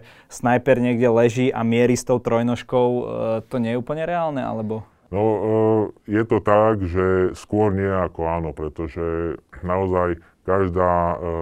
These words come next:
Speaker 2: taká, každé takéto nasadenie ostreľača je špecifikum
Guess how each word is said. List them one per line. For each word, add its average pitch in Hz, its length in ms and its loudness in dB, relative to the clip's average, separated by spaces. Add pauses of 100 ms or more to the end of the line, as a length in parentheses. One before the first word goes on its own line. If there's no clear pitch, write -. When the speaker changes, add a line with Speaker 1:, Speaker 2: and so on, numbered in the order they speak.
(240)
Speaker 2:
taká, 87 320 -6
každé 87 320 -6
takéto 87 320 -8
nasadenie 87 480 -6
ostreľača 85 560 -8
je 76 80 -12
špecifikum 87 720 -8